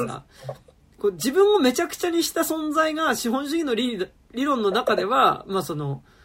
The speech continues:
Speaker 1: 勝者としてそこに存在してるっていうことに対する、
Speaker 2: うん。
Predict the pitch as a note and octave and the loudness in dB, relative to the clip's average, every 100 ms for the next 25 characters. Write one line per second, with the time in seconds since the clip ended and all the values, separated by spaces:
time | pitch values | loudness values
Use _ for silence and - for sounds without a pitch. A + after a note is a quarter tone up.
0 | - _ _ _ _ _ - D4+ A#3+ G#3+ | -20 _ _ _ _ _ 0 2 4 2
1 | G3 - D#4+ A#3 - _ _ _ - - | 0 0 2 2 0 _ _ _ -10 -4
2 | A3 G3+ G3+ G3+ G3+ G3+ A#3+ G#3+ G#3+ G#3 | -2 0 0 2 2 2 2 0 4 2
3 | A3+ F#4+ D#4+ A3+ G#3 G3 D#3+ C3+ | 2 2 2 4 4 4 0 -4